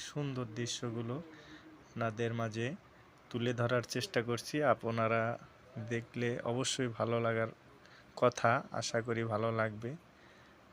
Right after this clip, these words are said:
তো দেখেন অনেক সুন্দর জায়গা। তো এইখানে এই ট্রলারগুলোতে উঠলে এটাই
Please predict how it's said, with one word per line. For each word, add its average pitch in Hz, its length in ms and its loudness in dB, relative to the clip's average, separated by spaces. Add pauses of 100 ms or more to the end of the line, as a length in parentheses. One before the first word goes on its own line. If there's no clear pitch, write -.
(340)
তো 110 100 -4 (920)
দেখেন 113 280 0 (140)
অনেক 110 160 -4 (120)
সুন্দর 113 300 -2 (100)
জায়গা। 110 280 -2 (320)
তো 123 60 -4 (200)
এইখানে 143 400 0 (760)
এই 123 140 2
ট্রলারগুলোতে 139 840 4
উঠলে 127 320 -4 (1080)
এটাই 139 240 4